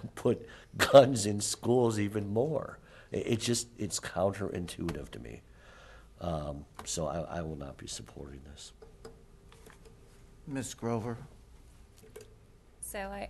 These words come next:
Speaker 3: I understand the difficulty rural communities have, and I believe local boards should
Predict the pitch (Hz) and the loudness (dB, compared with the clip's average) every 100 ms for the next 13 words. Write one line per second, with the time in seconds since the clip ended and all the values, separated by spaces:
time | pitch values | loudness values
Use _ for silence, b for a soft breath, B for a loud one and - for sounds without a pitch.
0 | - - 202 220 233 - - 196 185 185 | -8 -4 -2 -4 -10 -12 -6 -4 -2 -2
1 | 190 196 - B B - 185 180 175 190 | -4 -6 -8 B B -12 -10 -10 -8 -8
2 | 190 185 185 165 170 170 - 180 175 175 | -6 -8 -10 -10 -8 -10 -10 -8 -6 -6
3 | 170 165 - 170 165 170 170 - B B | -6 -8 -8 -6 -6 -8 -12 -18 B B
4 | B B - - 185 175 170 165 165 - | B B -20 -14 -10 -8 -6 -8 -8 -6
5 | 180 180 180 180 175 - - 170 175 175 | -6 -6 -6 -8 -8 -12 -12 -8 -8 -8
6 | 175 175 175 175 - - 170 175 170 - | -6 -4 -4 -6 -10 -12 -8 -8 -10 -16
7 | - - - 185 170 - | -20 -16 -12 -10 -10 -10